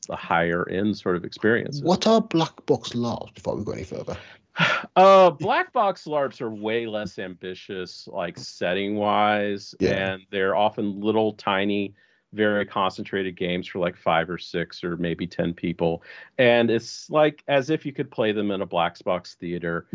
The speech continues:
Speaker 2: Oh,
Speaker 1: but
Speaker 2: yeah.
Speaker 1: they're very, they, they're very avant-garde sometimes. They're very, uh, conceptual. Um, there's ones that are, there's one that I wrote called Shades, where you're literally just ghosts trying to remember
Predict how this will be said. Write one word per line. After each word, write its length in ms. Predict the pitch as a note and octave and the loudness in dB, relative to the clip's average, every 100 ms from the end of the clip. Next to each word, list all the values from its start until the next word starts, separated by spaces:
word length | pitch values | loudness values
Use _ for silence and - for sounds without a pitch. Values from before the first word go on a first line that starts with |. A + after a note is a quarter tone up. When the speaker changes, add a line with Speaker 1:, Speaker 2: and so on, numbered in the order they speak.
| - - - | -14 -18 -4
Speaker 2:
Oh, 60 | C#3 | 2
Speaker 1:
but 200 | A2 A2 | 2 2
Speaker 2:
yeah. 40 | - | -2
Speaker 1:
they're 360 | B2 A#2 A2+ - _ | 0 2 2 -2 _
very, 640 | B2 C#3 C#3+ C#3+ C3+ A#2+ - | -2 2 4 2 0 -4 -6
they, 440 | B2+ C#3 C#3 C3+ A#2+ | -12 -14 -4 -2 0
they're 200 | B2+ B2 | 0 0
very 280 | C3+ C#3 | 2 2
avant-garde 720 | A#2 A2 A#2 G#2+ G#2 G2+ A#2 | 4 2 0 -2 -2 -2 -2
sometimes. 720 | - C3+ C3 C#3 B2+ B2 B2 A#2 | -6 -8 -6 -4 -2 -2 -4 -8
They're 80 | |
very, 560 | G2 G#2 G#2 G2 G2 F#2+ | -4 -2 0 0 -2 -2
uh, 240 | F#2 F#2+ | -2 -4
conceptual. 920 | F#2+ G#2 G2 G2 F#2 - G#2+ A2 A#2 - _ _ _ _ A2+ | -4 -8 -2 0 0 -2 -2 -2 -4 -10 _ _ _ _ 0
Um, 720 | G#2 G#2 G2+ F#2+ F#2+ F#2+ F2+ | 2 2 2 0 0 -2 -2
there's 320 | A2+ G#2 G2+ | 0 0 0
ones 440 | - F#2+ G#2+ G#2 - | -4 0 2 2 0
that 100 | G2+ | 2
are, 160 | G2+ - | 2 0
there's 280 | A2 G#2 | -2 0
one 160 | B2 A#2 | 0 2
that 100 | G#2+ | 4
I 60 | G2+ | 4
wrote 220 | G2+ - | 2 0
called 220 | G#2 F#2 | 0 0
Shades, 520 | - A2+ G2+ F#2+ F2 | -2 -2 0 0 -4
where 100 | F#2 | -4
you're 160 | F2 F#2 | -4 -2
literally 380 | G2 F#2+ F2+ F2 | -2 -2 -2 -2
just 280 | G2 F#2 | -4 -2
ghosts 400 | F2+ F2+ F2+ - | 0 2 0 -4
trying 320 | - - F2 F2 | -8 -2 0 0
to 60 | |
remember 600 | F2 F2 F2+ F#2 F2+ F2+ | -4 -6 -6 -6 -4 -4